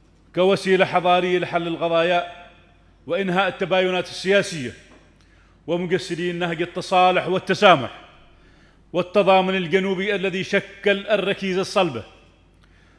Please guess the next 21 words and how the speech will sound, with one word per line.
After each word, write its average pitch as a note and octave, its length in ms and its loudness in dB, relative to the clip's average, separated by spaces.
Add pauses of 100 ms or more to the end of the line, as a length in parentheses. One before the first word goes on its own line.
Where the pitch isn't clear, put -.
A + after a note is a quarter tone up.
(140)
لانطلاق F3+ 540 2
مسيرة F#3 380 -2 (180)
ثورة G3 400 2
الحراك F#3 440 0
الجنوبي F3+ 400 0
السلمي G3 480 -2 (1000)
وتبديد F3+ 480 -2
الرهانات F3+ 520 0
القائمة F#3+ 720 0 (720)
على F3 240 0
تمزيق F3 400 -4
صف F3 240 -6
شعبنا F#3+ 580 0 (440)
وتشتيش-، F3 680 -4
وتشتيت F#3+ 640 -2 (100)
قواه F3+ 360 6
المناضلة، E3+ 560 0 (1080)
كمدخلًا F#3 480 2
لإضعاف F#3 500 0
قضيتنا F3+ 420 0
الأم A3 360 2